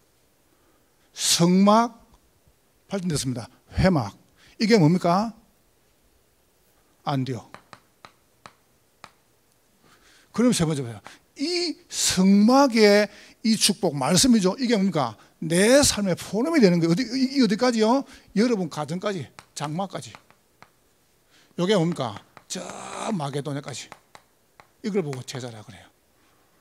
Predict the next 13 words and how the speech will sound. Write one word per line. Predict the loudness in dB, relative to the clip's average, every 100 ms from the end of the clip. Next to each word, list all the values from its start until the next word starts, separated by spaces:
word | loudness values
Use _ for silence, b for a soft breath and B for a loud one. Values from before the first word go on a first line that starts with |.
| _ _ _ B B B
예수 | 4 10 10 10 8 8 6 4 2
믿는 | 2 4
사람 | 2 0 -2 -6
한 | 0 0 0
명도 | -4 -2
안 | 2
보입니다. | 6 6 4 -2 -4
나가면 | -4 0 0
없습니다. | 0 -4 -6 -10 -18 _ _ _ _ _ _ _ _ _ _ _ _ _ _ _ -2
"그리스도는 | 6 8 8 8 4
이 | 2
집의 | 2 2
주인이시여." | 4 4 6 6 6 6 4